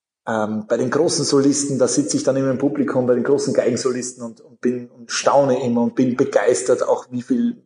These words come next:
wie Facetten und welcher Farbenreichtum aus diesem Instrument gewonnen werden kann. Ähm,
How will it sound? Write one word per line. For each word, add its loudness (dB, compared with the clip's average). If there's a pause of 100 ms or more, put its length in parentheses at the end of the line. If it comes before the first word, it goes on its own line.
(180)
wie -2
Facetten 0
und -4
welcher 0
Farbenreichtum 0
aus 0
diesem 0
Instrument -2
gewonnen 0
werden -2
kann. -4 (720)
Ähm, 2